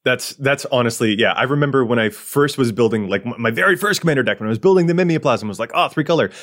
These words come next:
And I remember getting, I think it was a Sunken Ruins that, that I'd had from an old, like, Shadowmoor pack or something. And then I wanted to get the others. And I remember trying to pursue them and then seeing that price tag and be like, "Uh, no." And now,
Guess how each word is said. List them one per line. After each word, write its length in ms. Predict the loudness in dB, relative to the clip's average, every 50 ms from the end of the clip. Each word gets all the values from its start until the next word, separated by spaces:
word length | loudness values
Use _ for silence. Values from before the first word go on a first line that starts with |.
| -20 -6 -2
And 140 | 0 0 2
I 60 | 2
remember 300 | 2 2 2 2 2 0
getting, 320 | 2 2 2 2 0 -2 -4 -6
I 40 | -6
think 220 | -4 -4 -2 -2
it 40 | 0
was 140 | 0 0 0
a 60 | -2
Sunken 400 | -2 -2 -2 0 0 0 0 2
Ruins 360 | 2 2 2 2 0 -2 -2
that, 180 | -4 -4 -2 -2
that 120 | -2 0
I'd 120 | -2 -2 -2
had 200 | -4 -6 -6 -6
from 200 | -6 -6 -6 -6
an 80 | -4 -4
old, 200 | -4 -2 -2 -2
like, 100 | -4 -4
Shadowmoor 420 | -2 -2 -2 -2 -2 -4 -6 -6
pack 220 | -6 -6 -8 -8 -8
or 40 | -12
something. 320 | -14 -14 -14 -14 -16 -16 -18 -20 -6 -2
And 100 | 0 2
then 80 | 2 2
I 40 |
wanted 360 | 2 2 2 0 0 0 -2 -2
to 40 | -4
get 180 | -4 -4 -2 -4
the 120 | -4 -4
others. 380 | -2 -2 -2 -2 -4 -6 -10 -14 -16 -18 -16 -6 -2
And 240 | -2 0 0 -2 -2 -2
I 60 | -2
remember 340 | -2 0 0 0 0 0 -2
trying 240 | 0 -2 -2 -2 -2
to 40 | -4
pursue 280 | -6 -4 -2 0 0
them 160 | 2 2 0
and 80 | 0 0
then 80 | -2 0
seeing 180 | 0 0 0
that 140 | 0 0 0
price 180 | 0 -2 -2 -2
tag 160 | -2 -4 -4
and 100 | -4 -6
be 40 | -8
like, 180 | -8 -8 -6
"Uh, 400 | -4 -2 0 0 2 2 0 0
no." 280 | 0 0 0 -2 -2 -4 -8 -18 -8 -4
And 160 | -4 -2 0
now, 380 | 0 0 0 0 0 -2 -6